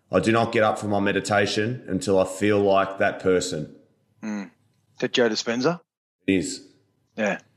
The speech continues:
Speaker 1: It's formed a lot of, well, you could probably chat about that, but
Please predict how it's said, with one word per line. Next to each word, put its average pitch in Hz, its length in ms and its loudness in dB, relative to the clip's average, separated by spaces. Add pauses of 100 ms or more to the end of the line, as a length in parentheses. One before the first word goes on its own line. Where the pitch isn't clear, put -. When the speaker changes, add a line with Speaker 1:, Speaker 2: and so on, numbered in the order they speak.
(300)
Speaker 1:
It's - 180 -2
formed 123 340 0
a 104 40 2
lot 104 340 2
of, 101 420 2 (2000)
well, - 600 2 (920)
you 107 160 2
could 101 100 -2
probably 85 300 0
chat 87 180 -4
about 80 240 -4
that, 101 260 0
but - 400 -4